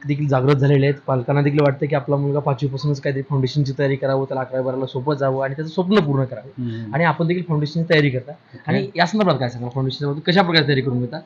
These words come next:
Speaker 1: आणि नांदेडकरांना काय सांगाल?
Speaker 2: फार चांगला आणि महत्त्वाचा प्रश्न विचारलात. म्हणजे आपण म्हणतो ना, मोक्याच्या जागेला टच केलं पाहिजे, तोच मुद्दा उचललात तुम्ही. जेव्हा फर्स्ट टाइम आम्ही फाउंडेशनची सुरुवात केली, आम्ही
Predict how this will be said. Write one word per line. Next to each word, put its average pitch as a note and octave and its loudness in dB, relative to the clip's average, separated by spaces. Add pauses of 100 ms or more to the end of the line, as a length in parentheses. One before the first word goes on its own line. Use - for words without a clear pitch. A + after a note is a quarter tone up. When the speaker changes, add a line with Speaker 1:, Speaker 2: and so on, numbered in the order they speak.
(160)
Speaker 1:
आणि D3+ 0
नांदेडकरांना C#3+ -2
काय - -20
सांगाल? - -20
Speaker 2:
फार B2+ 2
चांगला C#3 0
आणि D#3+ 2
महत्त्वाचा D#3+ 0
प्रश्न C3 -2
विचारलात. A#2 0
म्हणजे B2+ 0
आपण B2 -2
म्हणतो B2+ -2
ना, B2+ -2 (240)
मोक्याच्या B2 -2
जागेला A#2 0 (120)
टच A#2 -4
केलं A2 -2
पाहिजे, G#2+ -2 (560)
तोच E3 0
मुद्दा C3+ 2
उचललात A#2+ 0
तुम्ही. C3 -2 (1300)
जेव्हा D#3+ 2
फर्स्ट F3+ -2
टाइम F3+ -2
आम्ही F3+ 0
फाउंडेशनची D#3+ -2
सुरुवात D3+ 0
केली, D#3 -2
आम्ही E3 2